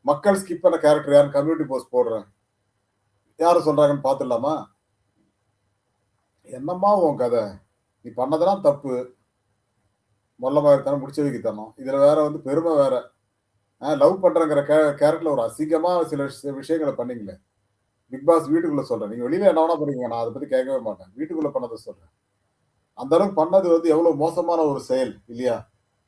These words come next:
எனக்கு வந்து அவ்வளவு, ஆ,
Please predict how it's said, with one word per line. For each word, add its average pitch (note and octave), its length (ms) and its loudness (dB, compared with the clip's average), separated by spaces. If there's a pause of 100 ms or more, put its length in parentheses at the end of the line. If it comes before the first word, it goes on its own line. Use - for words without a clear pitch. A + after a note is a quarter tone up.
(220)
எனக்கு D#3+ 400 -2
வந்து F3 220 2
அவ்வளவு, D3+ 760 0 (320)
ஆ, B2+ 320 -2